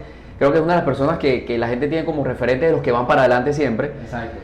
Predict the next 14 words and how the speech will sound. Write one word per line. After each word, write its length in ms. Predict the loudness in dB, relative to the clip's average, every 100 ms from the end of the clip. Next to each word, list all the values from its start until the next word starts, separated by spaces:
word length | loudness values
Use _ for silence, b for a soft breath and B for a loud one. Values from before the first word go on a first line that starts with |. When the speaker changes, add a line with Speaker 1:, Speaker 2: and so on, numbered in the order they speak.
| -2
Speaker 1:
Entonces, 480 | 0 2 2 2 0
pero 400 | 4 4 4 2
yo 180 | 2 2
creo 260 | 4 4 4
que 100 | 2
incluso 420 | 2 4 2 2
personas 340 | 2 0 -2 -2
como 240 | 0 0
él, 160 | 0 -4 -10 -16 -18 -18 -16 -6
es 140 | -2
una 340 | 2 2 2 0
concepción 340 | -2 0 0
muy 100 | 0
personal, 500 | 0 -2 -2 -2 -4